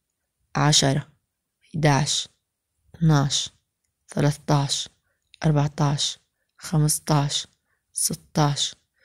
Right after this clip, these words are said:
سبعتاش، ثمنتاش، تسعتاش، عشرين. هي عشرين دائرة. الآن باجي بطلع على المقام. قد إيه المقام فيه؟ فيه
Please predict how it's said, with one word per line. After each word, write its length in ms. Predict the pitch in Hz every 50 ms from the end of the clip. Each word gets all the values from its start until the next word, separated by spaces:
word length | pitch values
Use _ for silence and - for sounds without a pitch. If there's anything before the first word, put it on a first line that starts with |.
| _ _ -
سبعتاش، 840 | - - - 156 151 156 151 156 - - 156 143 143 147 - - - _ _ _ _ _ _ _ _ _ -
ثمنتاش، 800 | - 160 160 160 156 151 - - 156 147 143 147 - - - - _ _ _ _ _ _ _ _ _
تسعتاش، 880 | - - - - - 143 147 147 - 160 165 185 202 226 233 - - - _ _ _ _ _ _ _ -
عشرين. 460 | 180 175 - - 156 143 131 131 147
هي 140 | 170 226 214
عشرين 440 | 180 175 - - - 175 156 143 143
دائرة. 360 | 131 135 131 - - - - - - _ _ _ _ - - - _ _ _ _ _ _ _ _ _ _ - _ _ - - - - - - - - 214
الآن 260 | 220 - 269 269 254
باجي 220 | 269 269 247 247
بطلع 400 | 233 240 233 - 254 254 254 240
على 180 | 196 196 226 226
المقام. 380 | 220 226 226 - 185 170 170
قد 260 | 175 175 190 180 180 240
إيه 100 | 247 240
المقام 360 | 220 208 208 - 208 196 185
فيه؟ 480 | - - 185 170 160 170 160 160 160 - - - - - - - _ _ _ _ _ - - - - -
فيه 340 | - - 262 254 240 269